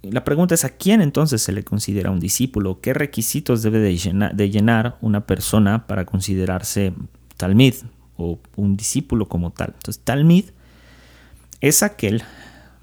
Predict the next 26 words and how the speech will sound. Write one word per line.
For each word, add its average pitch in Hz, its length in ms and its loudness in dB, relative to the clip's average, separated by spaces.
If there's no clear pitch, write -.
según 98 380 0
los 120 200 0
hebreos, 110 440 -2
que 113 120 2
an-, 107 320 2
que 117 140 -2
se 117 220 4
anula 120 580 6
ante 107 300 0
su 143 380 0
maestro 135 760 0
y 127 120 0
que 127 160 0
la 123 100 4
opinión 127 360 0
de 160 100 0
su - 160 0
maestro 143 640 0
con 120 200 2
el 113 140 2
tiempo 139 400 0
se - 180 -6
convierte 104 460 -2
en 92 100 -2
la 90 100 -4
suya. 135 360 -2